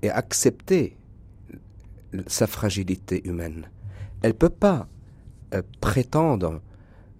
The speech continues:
euh, être la vérité. Évidemment, l'Église est une servante de la vérité, parce que la vérité est Dieu lui-même. Nous sommes tous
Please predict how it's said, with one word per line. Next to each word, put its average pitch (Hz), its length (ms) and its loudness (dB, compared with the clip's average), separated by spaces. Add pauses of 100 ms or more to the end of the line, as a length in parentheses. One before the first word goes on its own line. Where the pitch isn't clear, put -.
euh, 80 600 -4 (1200)
être 135 340 8
la 104 140 2
vérité. 92 560 -4 (580)
Évidemment, 131 640 4
l'Église 101 580 0 (180)
est 117 140 4 (480)
une 151 220 10
servante 123 640 4
de 90 160 0
la 92 140 4
vérité, 90 560 -6 (680)
parce 98 160 0
que 127 100 2
la 123 120 8
vérité 117 600 2 (540)
est 107 120 6
Dieu 107 200 4
lui-même. 90 560 0 (960)
Nous 120 180 4
sommes 127 380 4
tous - 560 2